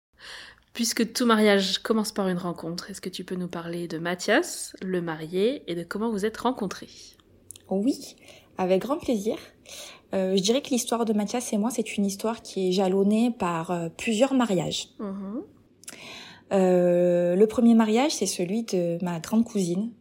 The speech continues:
Speaker 2: avec son grand cousin. Nous n'avons pas de lien de parenté, je rassure tout le monde. Euh, donc, euh, ces deux personnes, euh, qui ont l'âge de nos parents,
Speaker 1: D'accord.
Speaker 2: euh, se sont mariées. C'était il y a quelques années, hein, bien sûr.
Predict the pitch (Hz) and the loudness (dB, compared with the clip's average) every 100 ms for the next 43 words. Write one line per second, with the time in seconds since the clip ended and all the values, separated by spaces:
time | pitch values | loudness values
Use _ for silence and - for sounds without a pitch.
0 | _ _ _ - 170 190 - 190 170 202 | _ _ _ -6 0 0 2 0 2 -2
1 | - 180 160 - _ _ _ - 185 196 | 0 2 2 0 _ _ _ -6 2 4
2 | 196 185 190 247 220 180 190 - 180 160 | 4 4 4 4 4 4 4 2 0 0
3 | 190 180 180 - 233 233 208 185 214 - | 0 0 -2 -4 -4 0 2 2 -2 -6
4 | - - - - - - 180 170 160 156 | -18 -14 -14 -16 -18 -8 -4 -2 -2 -4
5 | 151 156 - 165 180 226 - 151 165 - | -6 -6 -6 -2 0 0 0 -2 -2 -2
6 | 165 220 208 - 160 185 202 160 165 - | 2 2 2 -2 -2 -2 -4 -6 -10 -8
7 | 165 170 170 160 156 156 151 247 - - | -2 -2 -2 -4 -4 -6 -6 -8 -10 -20
8 | - - - - - 185 180 - - 214 | -20 -20 -18 -14 -12 -10 -10 -12 -4 -2
9 | - 240 226 208 175 175 - - - 170 | 0 4 4 4 0 -2 -8 -10 -6 -4
10 | 170 151 - 151 - 160 160 160 202 247 | -4 -6 -8 -12 -10 -10 -6 -2 0 0
11 | 247 233 180 165 - 320 - | 0 0 -2 -4 -4 -6 -6